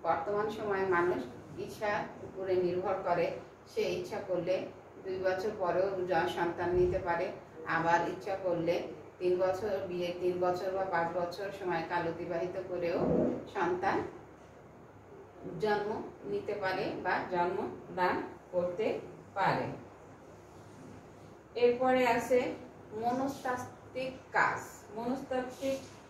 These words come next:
বি-, মা-, পরিবার আসলে কি? বিবাহের, বিয়ে, বিবাহের মাধ্যমে পরিবার গঠন করে ও সন্তান লালন পালনের কাজটি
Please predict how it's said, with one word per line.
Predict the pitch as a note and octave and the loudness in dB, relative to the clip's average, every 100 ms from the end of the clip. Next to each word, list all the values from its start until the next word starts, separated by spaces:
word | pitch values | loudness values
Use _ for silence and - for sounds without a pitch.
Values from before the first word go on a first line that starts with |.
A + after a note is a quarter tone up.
| - - - B3 | -20 -20 -10 0
বি-, | B3 A#3+ | 2 4
মা-, | A#3+ A#3 A#3 A#3 A#3 | 4 4 4 4 6
পরিবার | B3 B3+ C4 A#3+ | 6 8 6 6
আসলে | B3+ C#4 C4 C4 | 2 2 0 0
কি? | A3 E3+ | -2 -2
বিবাহের, | A3+ A#3 C#4+ C4 B3+ | -2 2 2 2 0
বিয়ে, | A#3+ B3+ B3 | 2 2 2
বিবাহের | B3 A#3+ B3+ B3 B3 | 0 2 2 2 2
মাধ্যমে | A3+ A3 A#3+ A#3+ C4 F4 - | 2 2 0 0 -2 -2 0
পরিবার | A3+ A3+ A#3+ A#3+ | 4 4 6 4
গঠন | A#3 A#3+ C4+ C4 | 4 2 2 0
করে | C4 B3+ C4+ - - - - - - | 2 0 0 -4 -10 -16 -16 -14 -4
ও | A#3+ A#3+ | 2 2
সন্তান | A#3 G#3+ A#3 B3 C#4+ D4+ A3 | 4 2 2 0 0 -2 -2
লালন | G#3 A3 A3+ B3 | 4 4 4 0
পালনের | A#3+ A3+ A#3+ A#3+ C4 C4 - - - - - | 2 2 2 2 2 0 -6 -14 -20 -20 -2
কাজটি | A#3+ A#3+ - - B3 - | 2 2 2 0 2 2